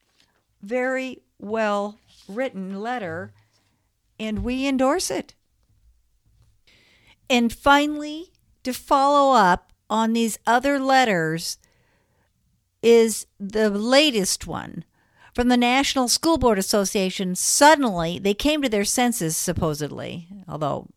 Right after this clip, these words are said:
I don't trust them. I don't really believe them. They apologized. Sorry, guys.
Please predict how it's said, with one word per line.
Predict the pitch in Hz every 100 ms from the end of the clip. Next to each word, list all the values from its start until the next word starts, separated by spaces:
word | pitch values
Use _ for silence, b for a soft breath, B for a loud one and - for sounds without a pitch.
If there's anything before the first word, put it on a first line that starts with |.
| _ _ _ -
I | 175
don't | 151 -
trust | - 196 180 -
them. | 170
I | 151
don't | 165 -
really | 170 156
believe | 151 156 175 277 302 160
them. | 147 135 202
They | 262
apologized. | 269 269 240 240 190 131 - - - -
Sorry, | - 285 277 262
guys. | 226 190 185 190 -